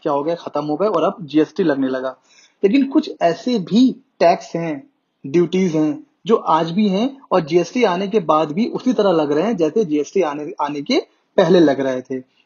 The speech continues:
उस, उनमें से जो central का है वो है custom duty।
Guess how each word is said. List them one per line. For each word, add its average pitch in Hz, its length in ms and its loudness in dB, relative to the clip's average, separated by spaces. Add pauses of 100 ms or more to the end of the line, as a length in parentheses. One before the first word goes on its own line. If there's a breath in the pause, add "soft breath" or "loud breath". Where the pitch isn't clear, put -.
उस, - 200 -2
उनमें 190 320 2
से 254 240 0
जो 233 140 -2
central 170 500 2
का 233 140 2
है 220 180 -2
वो 175 160 0
है 170 200 -2
custom 151 340 0
duty। 127 320 -6